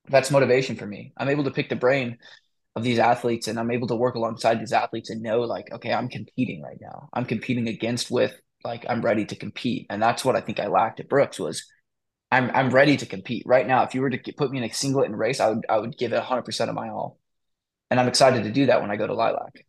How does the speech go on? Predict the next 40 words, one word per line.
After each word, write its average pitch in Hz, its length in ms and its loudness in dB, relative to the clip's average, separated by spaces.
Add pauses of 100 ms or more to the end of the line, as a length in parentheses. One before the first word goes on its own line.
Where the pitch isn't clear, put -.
And 120 140 0
I 131 100 6
believe 139 340 0
that. - 240 -8
So 123 320 4 (500)
it's - 80 -2
all 180 140 4
talk 165 340 0
until 135 260 -2
I, 127 40 2 (100)
I 127 160 -2
put, 139 200 -2 (120)
I 127 60 -8
put - 260 -6
the, 117 300 0 (240)
put - 100 -8
the - 60 -14
singlet 131 360 0
on 127 180 8
and 113 100 0
I 113 40 0
race 113 340 -4
and - 180 -10
spike 110 320 0
up 113 220 2
and, 117 300 -10
and, 110 180 -12 (180)
and 113 300 -4
do 117 160 8
it, 175 160 4 (100)
but, - 280 2 (140)
or 113 140 -2
just - 400 2
do 117 160 0
it, - 240 -4
I 131 80 -2
guess 139 200 -4
I 131 40 -6
could - 140 -8
say. 151 240 2